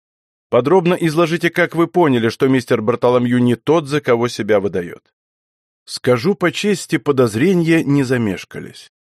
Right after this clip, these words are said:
И часу не проехали, как доверие мое пошатнулось. Я следовал за Джонсом, кто буксировал вьючную лошадь.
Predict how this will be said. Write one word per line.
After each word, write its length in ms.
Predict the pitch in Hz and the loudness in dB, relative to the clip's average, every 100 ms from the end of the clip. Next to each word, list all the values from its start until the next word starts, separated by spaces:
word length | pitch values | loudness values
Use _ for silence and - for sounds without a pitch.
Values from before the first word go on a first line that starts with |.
| _ _ _ | _ _ _
И 120 | - 143 | -2 -2
часу 360 | - 214 - | 2 2 2
не 140 | 139 135 | 0 2
проехали, 500 | 123 151 185 151 151 | 2 2 0 -2 -2
как 200 | 147 117 | -2 0
доверие 440 | 123 123 156 147 | 0 2 2 2
мое 240 | 127 131 | 2 0
пошатнулось. 880 | 123 113 - - 85 80 69 - _ _ _ _ _ _ _ | -2 -6 -6 -8 -12 -14 -18 -20 _ _ _ _ _ _ _
Я 300 | 85 98 160 | -8 -2 -2
следовал 520 | - 170 202 175 160 | -2 0 0 2 -2
за 140 | 117 127 | 0 -2
Джонсом, 580 | 90 101 143 160 185 | -2 -2 -2 -2 -6
кто 200 | 175 - | -6 -4
буксировал 580 | 113 101 - 135 165 160 | -4 -4 -6 -4 -2 -4
вьючную 540 | 110 104 113 - 107 101 | -4 -8 -8 -8 -6 -6
лошадь. 500 | 82 - - _ | -10 -14 -20 _